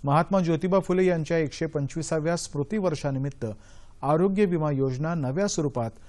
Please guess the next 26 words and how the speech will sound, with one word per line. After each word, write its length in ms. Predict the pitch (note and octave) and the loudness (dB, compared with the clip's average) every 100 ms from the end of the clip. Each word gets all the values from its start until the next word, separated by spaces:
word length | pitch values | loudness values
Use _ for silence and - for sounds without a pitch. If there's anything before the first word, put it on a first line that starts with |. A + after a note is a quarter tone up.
| - - - | -20 -14 -4
महात्मा 500 | C3+ D3+ F3 G3 F#3+ | 2 2 2 2 0
फुले 380 | - D#3+ D#3+ D#3+ | 0 0 0 0
जीवनदायी 540 | C3 C#3 F3+ E3+ E3+ | -2 0 0 2 0
आरोग्य 360 | D3+ C#3+ C3+ C#3 | 0 0 0 0
योजना 380 | C3 B2 D3+ | 0 -2 -2
या 140 | D#3 C3 | -2 0
नावानं 400 | A#2+ D3 B2+ G#2+ - - - B2+ | 0 0 0 -2 -8 -20 -12 -2
दोन 220 | D#3 G3 | 2 2
ऑक्टोबर 400 | D3+ E3+ E3 F3+ | 0 0 0 2
दोन 220 | C#3 C#3 | 2 2
हजार 240 | C#3 C#3+ | 2 -2
सोळा 320 | C#3 - D3 G3 | -2 0 2 2
पासून 400 | F3+ C#3 E3+ F3 | 0 -2 -2 -4
संपूर्ण 440 | D3+ C3+ F3 G#3 | -2 -4 -2 0
राज्यात 440 | G3 C3+ A#2+ A#2 A2 - - - - | 0 0 0 -2 -4 -12 -20 -12 -4
एकाच 380 | D#3 G3+ G#3 - | 0 4 2 2
वेळी 260 | E3 F#3 D#3+ | 2 4 2
लागू 260 | C3+ C#3 | 0 0
करायचा 380 | C#3+ C#3 C3+ C3+ | 0 0 0 0
निर्णय 300 | C3+ C3 G#2+ | -2 -2 -4
सरकारनं 500 | - A2 - A#2+ D3 | -4 -6 -6 -4 -4
घेतला 300 | G#2+ - G2+ | -4 -6 -6
आहे. 120 | E2+ - - - - - | -8 -10 -20 -20 -20 -8
वास्तविक 480 | A#2+ B2 - D#3 D#3 D#3 | -4 -4 0 0 0 -2
ही 80 | D#3 | 0
योजना 400 | C#3+ C#3+ D3 | 0 0 -4